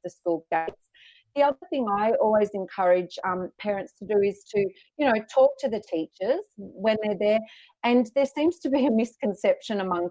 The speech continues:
parents that if it's a really young, vibrant staff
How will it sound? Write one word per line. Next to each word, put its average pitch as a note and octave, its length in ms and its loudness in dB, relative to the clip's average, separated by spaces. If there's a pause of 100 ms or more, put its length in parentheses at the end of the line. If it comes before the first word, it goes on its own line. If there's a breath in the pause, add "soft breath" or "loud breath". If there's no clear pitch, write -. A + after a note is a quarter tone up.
parents E3+ 380 -2
that F3 140 0 (320 soft breath)
if C4 160 4
it's - 160 0
a A#3+ 80 4
really A3 400 6
young, A3 480 2
vibrant A3 560 2
staff A3+ 680 -4